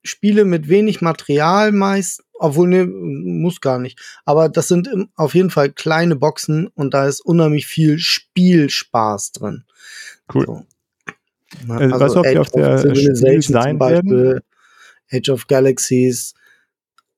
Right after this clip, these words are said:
Speaker 1: alles so kleine Boxen mit sehr viel Kram drin, tatsächlich doch sehr viel Material. Das hat Morpho jetzt nicht, aber es kommt eben auch ohne dieses Material wunderbar in Gang und, ähm,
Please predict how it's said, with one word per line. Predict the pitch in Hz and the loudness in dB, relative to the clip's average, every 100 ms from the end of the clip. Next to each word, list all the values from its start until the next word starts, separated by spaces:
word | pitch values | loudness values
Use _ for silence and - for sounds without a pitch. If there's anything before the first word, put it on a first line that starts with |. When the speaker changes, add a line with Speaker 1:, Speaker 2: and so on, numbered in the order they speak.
| _ | _
Speaker 1:
alles | - 151 139 | -2 0 2
so | 151 | -2
kleine | 123 147 139 139 | -2 -2 0 0
Boxen | 127 131 - 127 | -2 -4 -4 -4
mit | 127 117 | -4 -2
sehr | 139 135 | 0 0
viel | - 139 | 0 -2
Kram | - 143 147 151 | 0 -2 0 0
drin, | 120 143 139 139 - - | 2 2 0 -2 -8 -6
tatsächlich | 139 - 131 - 117 | -6 -2 -4 -4 -2
doch | 131 127 _ _ _ | -2 -2 _ _ _
sehr | 127 131 | -4 -4
viel | 135 | -2
Material. | 131 123 - 127 139 151 156 - - - - - _ | -4 -4 -2 0 2 2 -2 -6 -20 -20 -20 -20 _
Das | - 139 | -6 -2
hat | 170 | 0
Morpho | 185 170 208 208 | 2 4 2 2
jetzt | 170 151 147 | 2 2 2
nicht, | 175 247 247 | 2 2 0
aber | 190 180 | -2 0
es | 175 170 - | -2 -4 -6
kommt | - 190 196 | -2 0 0
eben | 175 175 | 0 2
auch | 165 160 | 0 0
ohne | 220 180 175 | 0 2 2
dieses | 160 156 | 0 -2
Material | 165 151 151 147 151 151 135 | -4 -4 -2 0 0 0 0
wunderbar | 165 156 139 147 147 151 | 0 2 2 2 2 0
in | 165 135 123 | -2 -4 0
Gang | 139 156 165 170 202 | 0 2 0 0 -2
und, | 143 147 147 | -2 -2 0
ähm, | 143 143 143 | 0 0 -2